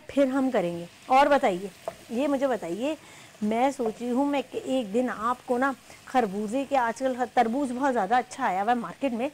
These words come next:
तरबूज के छिलकों का मैं आपको शर्फियाँ बनाना सिखाऊँ, जिसे कहा जाता है टूटी फ्रूटी, क्या कहते हैं, एक दिन हम मीठे में वो बनाते हैं। बहुत easy है, बहुत आसान है। और मैं आपको एक दिन सिखाऊँगी कैरी की मी-, खट्टी मीठी चटनी,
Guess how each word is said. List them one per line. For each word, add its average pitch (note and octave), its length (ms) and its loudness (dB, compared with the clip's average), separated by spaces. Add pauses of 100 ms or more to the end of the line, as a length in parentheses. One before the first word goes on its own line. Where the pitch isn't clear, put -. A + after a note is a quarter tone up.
(360)
तरबूज C4 380 2
के D#4 100 -4
छिलकों C#4 360 -6
का D4 120 -2
मैं C4+ 140 -4
आपको C#4+ 280 -4
शर्फियाँ A#3 420 -6
बनाना G#3 320 -6
सिखाऊँ, F#3+ 300 -10
जिसे C4 220 -6
कहा C#4+ 200 -4
जाता C#4 220 -4
है D#4+ 60 -4
टूटी C4 240 -2
फ्रूटी, G#3 280 -8 (320)
क्या B3 120 6
कहते G3+ 260 -2
हैं, G3 120 -8
एक G3+ 180 -2
दिन B3 120 0
हम A#3+ 80 -4
मीठे A#3 260 -4
में A#3 80 -4
वो G3 180 0
बनाते C4+ 360 0
हैं। D4 80 -2 (540)
बहुत A#3+ 320 2
easy A#3 240 -4
है, B3+ 80 2
बहुत G3+ 240 -4
आसान B3 380 -2
है। C4 200 -6 (420)
और A3+ 240 4
मैं B3 140 -2
आपको A#3 340 0
एक G#3 200 2
दिन A#3+ 120 0
सिखाऊँगी A#3 920 -4 (380)
कैरी C#4+ 420 4
की C#4+ 580 -4
मी-, C#4+ 280 0 (100)
खट्टी D#4+ 240 0
मीठी A#3+ 280 0
चटनी, C#4+ 520 0